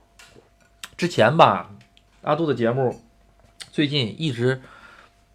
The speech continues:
都整体跑偏到旅游了。啊，最近呢，这个旅游呢也会做，但是还是会干阿杜的老本行。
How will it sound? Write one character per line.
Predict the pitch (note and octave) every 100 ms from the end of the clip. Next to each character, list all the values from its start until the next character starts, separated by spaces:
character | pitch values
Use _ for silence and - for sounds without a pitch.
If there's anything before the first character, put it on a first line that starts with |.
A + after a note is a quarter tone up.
| _ -
都 | C#3
整 | D3+ G3
体 | G3 C3+
跑 | -
偏 | A2 C#3+
到 | D3+
旅 | B2+ G2
游 | F#2+
了。 | A#2+ - - - - _ _ A2+
啊， | G2+
最 | G#2 D#3
近 | F3
呢， | D#3+ C3+ A#2+
这 | C3+
个 |
旅 | B2+ A2
游 | G#2+ D3
呢 | D#3
也 | G#2
会 | G2
做， | B2+ F3+ A2+ B2+
但 | A#2
是 | A#2+
还 | A#2
是 | A#2+ C3+
会 | B2 C3 B2+ A#2
干 | A#2 C#3+ B2
阿 | A#2 C3
杜 | C3+
的 | B2+
老 | A2+
本 | D3+ G2+
行。 | G2+ B2+